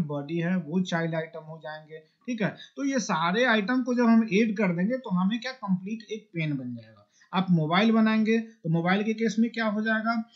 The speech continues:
जो उसका motherboard है वो आपका child item हो गया, जो उसका, आ, ये, आ, उसमें,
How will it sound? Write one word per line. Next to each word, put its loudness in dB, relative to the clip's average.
जो 2
उसका -2
motherboard 2
है -2
वो -4
आपका -6
child -6
item -8
हो -6
गया, -12
जो 4
उसका, 0
आ, 0
ये, 0
आ, -6
उसमें, -4